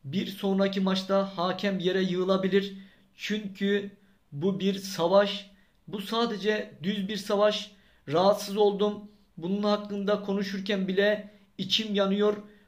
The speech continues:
Bu kazanma tutkusu." diyor Anthony Joshua ve devam ediyor. Ee, Usyk'in dört yüz amatör dövüş oldu. Milyonlarca kez onu hırpalamaya çalışan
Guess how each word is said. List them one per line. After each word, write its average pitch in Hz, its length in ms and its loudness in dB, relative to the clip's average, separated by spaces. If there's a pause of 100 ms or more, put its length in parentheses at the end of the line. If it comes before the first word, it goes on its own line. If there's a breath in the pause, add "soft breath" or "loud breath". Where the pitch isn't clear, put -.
(100)
Bu 196 160 -4
kazanma 196 580 2
tutkusu." 139 680 -8 (160)
diyor 180 380 -4
Anthony 147 600 -12
Joshua 185 760 -6 (420 loud breath)
ve 190 440 0
devam 170 600 0
ediyor. 185 540 -4 (1800 soft breath)
Ee, 139 240 -6 (160)
Usyk'in 226 680 -4 (800)
dört 220 280 6
yüz 196 120 -8
amatör 208 540 0
dövüş 196 360 8
oldu. 208 520 4
Milyonlarca 196 920 0
kez 202 440 -2 (140)
onu 202 500 0
hırpalamaya 196 680 0
çalışan 196 460 0